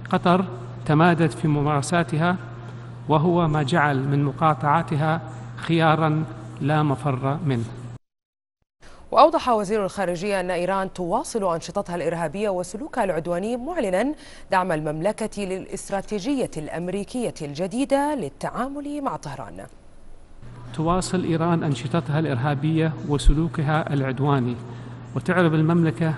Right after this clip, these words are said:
Speaker 1: عن دعمها للاستراتيجية الأمريكية الجديدة للتعامل مع إيران، بما في ذلك التعامل مع برنامجها النووي وبرنامج الصواريخ البالستية ودعمها للإرهاب. إن المملكة العربية السعودية تؤمن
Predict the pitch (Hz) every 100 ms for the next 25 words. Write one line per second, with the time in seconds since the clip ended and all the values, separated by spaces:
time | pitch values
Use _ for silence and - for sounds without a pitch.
0 | - 139 135 160 151 143 143 135 131 -
1 | 156 131 143 139 170 156 147 135 139 -
2 | 165 151 127 135 160 151 139 131 - 139
3 | 160 151 143 139 139 147 143 139 156 -
4 | - - - - - 180 160 170 143 151
5 | 151 151 - - - - - 147 - 151
6 | 160 156 151 143 139 135 139 139 139 156
7 | 147 135 135 156 156 147 151 160 220 135
8 | 143 135 151 151 135 135 - 139 143 151
9 | - 123 131 131 - 160 151 151 135 -
10 | 147 135 156 143 139 139 135 - 139 139
11 | - 127 123 123 - - - - - -
12 | 170 165 165 160 160 156 156 143 147 151
13 | - 123 147 135 147 - - 147 131